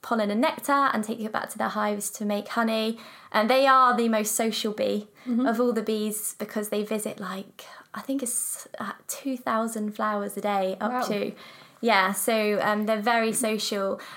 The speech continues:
Speaker 1: And then the third type is the solitary bee. So as the name suggests, they are lonely bees. So
Speaker 2: <laughs>
Speaker 1: they typically travel alone, uh,
Speaker 2: Mm.
Speaker 1: not that far away from each other, but they don't live in hives and colonies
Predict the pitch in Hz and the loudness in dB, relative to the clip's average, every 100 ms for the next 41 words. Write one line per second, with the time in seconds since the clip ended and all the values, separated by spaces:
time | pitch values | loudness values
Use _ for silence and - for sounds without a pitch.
0 | - 233 254 247 240 233 247 240 233 - | 0 4 6 4 2 2 4 4 2 2
1 | 226 208 - 214 208 208 208 - 214 208 | 2 2 -2 0 0 -2 -4 0 0 -2
2 | - 208 208 190 190 - 202 196 - 214 | -4 -4 -2 -2 0 0 0 0 2 2
3 | 214 208 208 208 196 202 202 - 214 202 | 2 -2 -2 0 0 -2 0 -2 0 0
4 | 208 - - - 208 202 202 196 196 - | -2 -6 -6 -2 0 2 2 2 0 -2
5 | - 269 294 269 254 247 240 240 240 349 | 0 2 4 4 2 2 0 0 0 4
6 | 262 247 233 349 359 359 277 262 349 330 | 4 6 4 2 2 2 2 2 0 0
7 | 269 294 277 285 262 240 233 226 214 202 | 0 0 2 2 4 2 4 4 4 4
8 | 214 226 - - 226 262 262 415 - 381 | 2 0 -6 -4 2 4 4 4 4 4
9 | 320 269 311 294 277 269 - - 214 233 | 4 2 4 4 4 2 0 -6 -2 -2
10 | 214 208 202 196 208 214 220 208 220 214 | 0 0 0 0 0 2 0 2 0 0
11 | 208 208 208 - 214 208 208 208 208 226 | 0 0 -2 0 0 0 -2 -4 0 0
12 | 208 208 196 202 | 0 -2 -4 -6